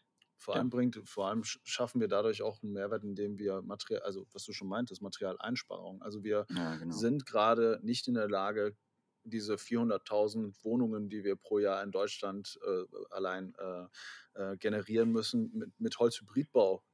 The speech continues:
Speaker 1: zu bauen. Aber trotzdem stehen wir vor der Herausforderung, dass wir ökologisch, äh, äh, äh, und nachhaltig bauen müssen. Und, ähm, da ist einer unserer Ansätze, dass wir sagen, wir müssen schaffen,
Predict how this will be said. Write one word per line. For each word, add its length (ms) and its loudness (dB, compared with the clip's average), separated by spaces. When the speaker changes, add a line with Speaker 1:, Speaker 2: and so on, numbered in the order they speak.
Speaker 1:
zu 180 -8
bauen. 320 -4
Aber 140 0
trotzdem 580 4
stehen 240 0
wir 100 2
vor 140 4
der 100 6
Herausforderung, 560 2
dass 240 0
wir 160 -2
ökologisch, 840 -2
äh, 80 2
äh, 460 2
äh, 0 -
und 220 0
nachhaltig 500 4
bauen 240 0
müssen. 320 -8
Und, 240 -8
ähm, 380 0
da 140 8
ist 160 2
einer 240 2
unserer 280 2
Ansätze, 340 2
dass 160 2
wir 80 -2
sagen, 400 2
wir 60 0
müssen 320 0
schaffen, 500 -2